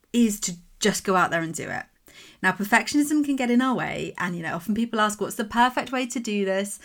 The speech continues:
What's the correct way? What's the right way? How should I do this? How do other people do it?" Now, I want you to just put that out the window. <laughs> Release perfectionism for a minute.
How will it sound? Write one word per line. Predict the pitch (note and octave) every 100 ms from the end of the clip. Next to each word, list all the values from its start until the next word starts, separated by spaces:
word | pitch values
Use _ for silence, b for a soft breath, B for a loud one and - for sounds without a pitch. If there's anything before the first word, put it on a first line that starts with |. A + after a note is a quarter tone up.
| B B
What's | F#3 G#3
the | A#3+
correct | A#3 A#3 A#3 - -
way? | G#3+ G#3 G#3+
What's | G#3 G3
the | - A3+
right | A#3 A#3 A3
way? | G3+ G3 F#3+
How | - E3+
should | F#3+ B3+
I | B3+
do | A#3+ A#3+
this? | A3+ A3
How | - F3
do | G3+
other | A3+
people | A#3+ A#3+ A3+ F3+
do | E3+
it?" | D#3 D3+ - B B B B B
Now, | G3+ F#3+
I | F#3+
want | F#3+
you | G3+
to | G#3 -
just | F#3+ - -
put | G#3
that | F#3+
out | E3+ D#3
the | D#3+
window. | D3 - D3+ D3
<laughs> | _ F#3+ D#3 G3+ C4+ G3+
Release | G#3 G#3 A3+ A#3+
perfectionism | - B3 A#3 A#3 A3+ G#3+ G#3
for | G#3
a | F#3
minute. | E3+ D3